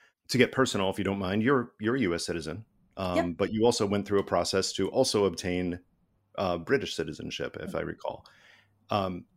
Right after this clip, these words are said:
Speaker 1: you didn't do it, as, as far as I can tell, as some kind of political escape plan. Um,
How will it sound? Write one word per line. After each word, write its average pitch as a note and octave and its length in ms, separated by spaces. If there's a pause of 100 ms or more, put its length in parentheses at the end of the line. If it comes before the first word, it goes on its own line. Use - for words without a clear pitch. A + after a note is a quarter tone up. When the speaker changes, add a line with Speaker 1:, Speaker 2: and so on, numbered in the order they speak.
(460)
Speaker 1:
you A#2 80
didn't A#2+ 400
do A2 200
it, A#2 100
as, E2 240
as F2 260
far G#2+ 160
as F#2 100
I G2+ 100
can F2 180
tell, F2+ 320
as C3+ 100
some E2+ 220
kind F2+ 260
of D#2+ 280
political F#2+ 420
escape - 400
plan. D2+ 460 (420)
Um, F#2 380